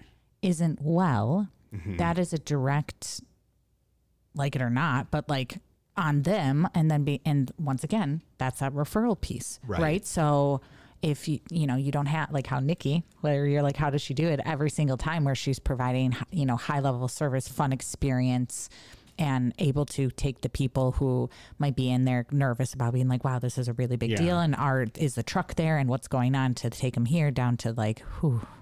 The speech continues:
Speaker 1: okay, we got this. This is okay."
Speaker 2: Well, I,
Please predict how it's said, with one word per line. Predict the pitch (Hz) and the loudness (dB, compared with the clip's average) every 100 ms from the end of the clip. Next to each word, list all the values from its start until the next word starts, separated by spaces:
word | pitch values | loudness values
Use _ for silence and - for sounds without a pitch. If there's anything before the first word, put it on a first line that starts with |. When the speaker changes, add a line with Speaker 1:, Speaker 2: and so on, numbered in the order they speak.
| - | -6
Speaker 1:
okay, | 139 170 139 117 120 | -4 -2 -2 -2 -2
we | 139 156 | -4 -2
got | 151 131 - | 0 -2 -2
this. | 131 - | -4 -2
This | 127 - | -4 -2
is | 139 135 | -4 -4
okay." | 123 - 131 123 135 - - - - _ - | -4 -2 0 0 -2 -10 -20 -20 -20 _ 0
Speaker 2:
Well, | 117 113 | 2 2
I, | 120 | 0